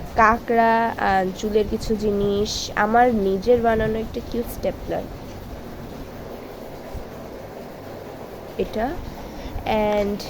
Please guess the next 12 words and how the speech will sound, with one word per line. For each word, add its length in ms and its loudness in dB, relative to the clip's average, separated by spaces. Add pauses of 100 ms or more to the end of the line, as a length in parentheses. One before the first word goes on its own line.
(920)
কাঁকড়া, 720 6 (120)
এমন 240 2
আরও 220 4
কয়েকটা, 640 2 (1400)
and 280 2 (580)
যাবতীয় 500 4
কিছু 300 -2
গলার 420 4
হার 260 0 (160)
টার 220 2 (380)
এইসব। 420 0 (4000)
এরপর 480 8